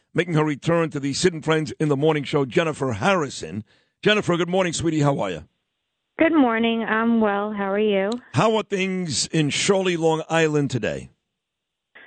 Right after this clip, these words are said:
Speaker 2: <sighs> Well, today they're a little bit better, but the other night I was actually emailing back and forth with Bill O'Reilly's producers, and across the creek from me, there was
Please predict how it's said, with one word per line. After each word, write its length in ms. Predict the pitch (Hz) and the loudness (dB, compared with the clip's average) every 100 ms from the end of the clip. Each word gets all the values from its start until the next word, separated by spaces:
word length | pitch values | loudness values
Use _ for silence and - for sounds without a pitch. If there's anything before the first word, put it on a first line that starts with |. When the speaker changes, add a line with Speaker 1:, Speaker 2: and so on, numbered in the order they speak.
| - _ | -20 _
Speaker 2:
<sighs> 120 | 240 262 220 - - - - - 262 | -4 -4 -4 -8 -12 -16 -20 -10 -4
Well, 280 | 254 254 - | -2 -2 -4
today 300 | 285 269 311 320 | -2 0 0 0
they're 200 | 277 247 | 0 0
a 60 | |
little 200 | 233 226 | -2 -2
bit 240 | 208 214 - | -2 -4 -2
better, 340 | 220 220 220 | -2 0 -2
but 220 | 208 214 254 | -2 -4 -2
the 140 | 247 | -2
other 220 | 247 254 | 0 0
night 260 | 254 285 262 | 0 0 -2
I 40 | 226 | -2
was 140 | 233 | -2
actually 380 | 240 247 262 233 - - - | -2 -4 -2 -2 -4 -14 -4
emailing 540 | 269 285 254 233 233 226 | 0 2 2 0 -4 -2
back 180 | 226 214 | -4 -4
and 140 | 226 | -6
forth 260 | 233 226 226 | -2 -2 -2
with 220 | 220 214 208 | -2 -4 0
Bill 220 | 220 220 | 0 2
O'Reilly's 500 | 220 214 214 208 208 - | 0 -2 0 -2 -4 -8
producers, 600 | 214 285 294 214 208 208 | -4 -2 0 0 0 0
and 320 | - 208 214 202 - | -2 -2 -4 -6 -6
across 380 | 220 - 247 240 | -6 -2 -4 -2
the 60 | 226 | -6
creek 300 | - 320 349 - | -2 0 0 -2
from 160 | 220 | 0
me, 260 | 208 208 226 _ - _ - | 2 2 0 _ -20 _ -2
there 220 | 240 240 | 0 2
was 260 | 240 233 | 0 0